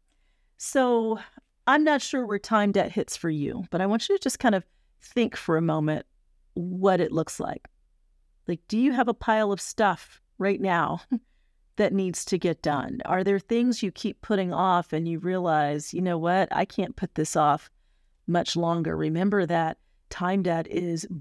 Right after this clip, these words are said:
borrowing from the future. You have more right now that you need to do than you have time for.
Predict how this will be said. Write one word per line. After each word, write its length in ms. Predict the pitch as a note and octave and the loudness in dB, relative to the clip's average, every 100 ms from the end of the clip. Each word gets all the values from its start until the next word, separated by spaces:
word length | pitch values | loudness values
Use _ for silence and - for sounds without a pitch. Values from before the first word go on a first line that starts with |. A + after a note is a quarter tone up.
| - | 2
borrowing 580 | F#3 G3+ G3 F3+ D#3 | 4 4 2 0 -4
from 340 | D3+ - E3+ E3 | -6 -4 -2 -2
the 80 | D#3 | -4
future. 600 | - F3+ - D3 C3+ - _ _ | -6 -6 -6 -8 -8 -12 _ _
You 100 | E3+ | -6
have 380 | - G#3 F#3 E3 _ | -2 0 0 -2 _
more 580 | F#3 F3+ F#3+ G#3+ A#3+ B3 | -4 0 2 2 2 2
right 300 | B3 G3 G#3+ | 0 0 0
now 260 | F#3+ F3+ E3+ | 0 -2 -2
that 160 | D#3+ | -4
you 140 | - F#3 | -4 -2
need 180 | F#3 - | -2 -4
to 100 | D#3 | -6
do 440 | G#3 G#3+ E3 D#3+ | -2 0 0 -2
than 160 | D#3+ E3+ | -2 -4
you 100 | E3 | -2
have 180 | E3 | -6
time 300 | - F#3+ G3 | -4 -2 0
for. 380 | G3 E3+ D#3 D3+ | 0 -2 -4 -6